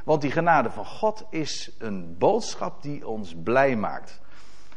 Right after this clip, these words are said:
Dat is, in het Nederlands komt dat niet zo uit de verf, maar weet u wat het is? Het woord genade, en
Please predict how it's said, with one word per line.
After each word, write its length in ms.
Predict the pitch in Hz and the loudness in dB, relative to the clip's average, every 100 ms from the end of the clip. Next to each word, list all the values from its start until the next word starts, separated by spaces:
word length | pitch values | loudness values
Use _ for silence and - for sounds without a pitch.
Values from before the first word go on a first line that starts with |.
| - | -6
Dat 200 | - 101 | -4 -4
is, 360 | 110 107 - - - - - - | -2 -2 -4 -6 -6 -6 -6 -4
in 160 | 113 | -4
het 80 | 113 | 0
Nederlands 440 | 139 165 147 127 | 2 4 4 0
komt 200 | - 165 | 0 0
dat 120 | 160 127 | 0 -4
niet 140 | 143 | -2
zo 120 | 143 | -2
uit 160 | 131 113 | 0 -2
de 80 | 180 | 0
verf, 360 | 143 208 208 | 2 2 2
maar 140 | 143 135 | 0 2
weet 180 | 175 | 2
u 40 | 160 | 2
wat 100 | 123 | 0
het 100 | 110 | 2
is? 280 | 214 - - - - - - - - | -2 -2 -6 -6 -6 -6 -6 -6 -6
Het 120 | - 117 | -4 0
woord 240 | 127 - | 2 0
genade, 560 | - 110 147 165 160 160 - - | 0 2 4 4 4 0 -4 -6
en 340 | - 110 107 | -2 -2 -2